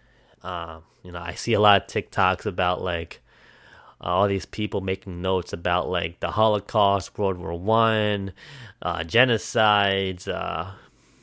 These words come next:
sad-ass topics, but have, like, doodles of flowers and, like,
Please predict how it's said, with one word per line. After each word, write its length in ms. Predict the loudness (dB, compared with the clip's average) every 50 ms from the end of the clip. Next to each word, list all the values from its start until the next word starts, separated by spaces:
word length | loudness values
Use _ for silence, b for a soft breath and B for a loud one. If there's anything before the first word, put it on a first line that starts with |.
| B -10
sad-ass 760 | -8 -2 2 4 6 8 8 8 8 6 6 4 2 0
topics, 580 | -4 -2 -2 -2 -2 -2 -2 -2 -2 -2 -4 -8
but 200 | -10 -10 -8 -6
have, 260 | -4 -2 -2 -2 -2
like, 300 | -4 -4 -4 -4 -6 -10 B B B B B B B
doodles 360 | -4 -2 -2 -2 -2 -4 -4 -6
of 100 | -10 -10
flowers 640 | -10 -8 -4 0 2 2 2 0 -2 -4 -4 -6
and, 180 | -8 -8 -8 -8
like, 300 | -6 -6 -8 -8 -10